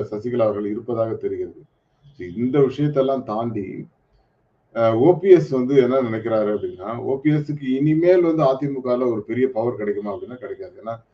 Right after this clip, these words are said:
"இரட்டை இலை சின்னத்துல தான் நான் போட்டியிடுவேன்" அப்படின்னு தேர்தலுக்கு முன்னாடி எல்லாம்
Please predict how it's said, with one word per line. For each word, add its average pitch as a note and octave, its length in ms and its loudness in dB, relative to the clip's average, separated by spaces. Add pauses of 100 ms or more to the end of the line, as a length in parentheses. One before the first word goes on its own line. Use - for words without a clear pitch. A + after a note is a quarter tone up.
(260)
"இரட்டை C3 300 2
இலை C#3 140 8
சின்னத்துல C3 540 0
தான் D3+ 120 4
நான் D3 180 0
போட்டியிடுவேன்" C3+ 460 0
அப்படின்னு B2+ 360 -2
தேர்தலுக்கு B2 440 2
முன்னாடி A#2 200 -4
எல்லாம் A#2+ 300 -2